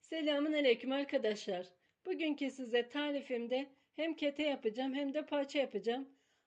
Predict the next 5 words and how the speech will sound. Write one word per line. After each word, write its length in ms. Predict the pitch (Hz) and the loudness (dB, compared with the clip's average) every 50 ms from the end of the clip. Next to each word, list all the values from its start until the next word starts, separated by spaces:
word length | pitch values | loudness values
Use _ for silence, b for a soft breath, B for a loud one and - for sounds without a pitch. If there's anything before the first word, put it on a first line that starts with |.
| b b | b b
Ama 260 | 311 311 320 302 277 | 0 0 2 2 2
hamurunu 480 | 311 320 294 269 269 285 294 320 269 | 2 2 4 4 4 4 2 2 0
bir 200 | 294 311 302 - | 0 -2 -4 -4
tutacağım. 540 | - 233 208 - 208 - 269 285 311 294 285 - _ _ _ _ _ _ _ _ - - | -4 -6 -6 -6 -4 0 0 0 0 0 -4 -8 _ _ _ _ _ _ _ _ -10 -6
Ee, 80 | - | -4